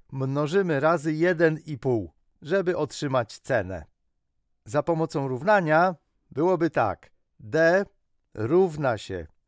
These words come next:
jeden przecinek pięć razy S. Albo jeszcze inaczej, sklep C kasuje złoty pięćdziesiąt za gałkę. W takim razie jest najdroższy. Sklep B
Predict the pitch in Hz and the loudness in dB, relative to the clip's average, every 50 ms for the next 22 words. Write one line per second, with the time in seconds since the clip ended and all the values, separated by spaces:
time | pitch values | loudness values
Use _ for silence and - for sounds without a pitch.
0 | _ - 139 160 180 185 143 156 147 123 113 - - 147 127 - - 120 113 107 | _ -4 0 0 0 2 0 -2 -4 -4 -6 -8 -8 -8 -8 -8 -10 -8 -6 -6
1 | 95 85 - - 180 185 185 180 175 165 - - - _ _ _ _ _ _ - | -6 -6 -8 -4 0 2 2 2 0 -2 -6 -10 -16 _ _ _ _ _ _ -6
2 | 143 160 151 131 117 120 110 - 110 101 87 80 - - - _ _ _ _ _ | -2 0 0 0 0 -4 -6 -6 -6 -8 -8 -8 -12 -18 -20 _ _ _ _ _
3 | _ _ _ _ _ _ _ _ _ _ _ _ - 139 139 127 139 143 151 143 | _ _ _ _ _ _ _ _ _ _ _ _ -6 -4 -4 -2 -2 0 -2 -2
4 | - - 156 147 147 139 131 - - 185 196 214 220 - _ _ _ _ _ _ | -4 -6 -8 -4 -2 -2 -2 -2 0 -2 -2 -2 -2 -6 _ _ _ _ _ _
5 | _ _ _ _ - - - - - 151 139 120 - - - - 208 196 175 175 | _ _ _ _ -18 -18 -16 -8 -4 -2 -2 -2 -2 -6 -6 0 2 4 4 4
6 | 190 185 - _ _ _ _ _ _ _ _ _ - - 139 135 - - 180 165 | 2 2 -2 _ _ _ _ _ _ _ _ _ -8 -6 -6 -4 -2 -2 0 0
7 | 143 127 117 147 175 175 170 - 156 - 143 131 135 131 180 185 - - 165 156 | 0 0 0 0 0 0 0 -2 -6 -8 -8 -8 -4 0 0 0 0 0 0 0
8 | 151 139 - - _ _ _ _ _ 120 110 - 156 139 117 117 113 107 98 90 | 0 -2 -8 -14 _ _ _ _ _ -8 -2 -2 0 0 0 0 0 0 0 -2
9 | - - 92 78 - _ _ _ _ _ _ _ _ _ - - - 202 202 - | -6 -10 -14 -14 -14 _ _ _ _ _ _ _ _ _ -6 -2 0 0 0 0
10 | 214 180 151 135 139 135 165 160 151 147 - - - 151 165 160 160 147 156 160 | -4 -4 -2 -2 0 0 0 -2 -2 -4 -6 -8 -4 -2 0 0 2 2 2 4
11 | 170 160 139 - - - - - 90 80 - _ _ _ _ _ _ _ _ - | 4 4 4 2 -4 -10 -12 -12 -14 -14 -16 _ _ _ _ _ _ _ _ -20
12 | - - - 131 127 123 107 135 143 160 190 170 156 151 131 | -16 -8 -4 -2 -2 -2 -4 -4 0 4 6 6 6 6 4